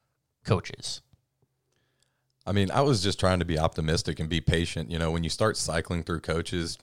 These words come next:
Speaker 2: you know, two years after, what was it, Raheem Morris before that? With
Speaker 1: Uh,
Speaker 2: the Buc-
Speaker 1: Schiano, actually.
Speaker 2: Or, Ch-, oh, wow, Schiano. I mean, th-, that's what I'm getting at.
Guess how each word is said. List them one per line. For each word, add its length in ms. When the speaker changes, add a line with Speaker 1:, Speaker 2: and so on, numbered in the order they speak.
Speaker 2:
you 120
know, 200
two 120
years 360
after, 260
what 120
was 80
it, 200
Raheem 320
Morris 360
before 380
that? 380
With 120
Speaker 1:
Uh, 100
Speaker 2:
the 60
Buc- 120
Speaker 1:
Schiano, 400
actually. 520
Speaker 2:
Or, 180
Ch-, 140
oh, 340
wow, 280
Schiano. 500
I 80
mean, 220
th-, 100
that's 160
what 100
I'm 80
getting 220
at. 160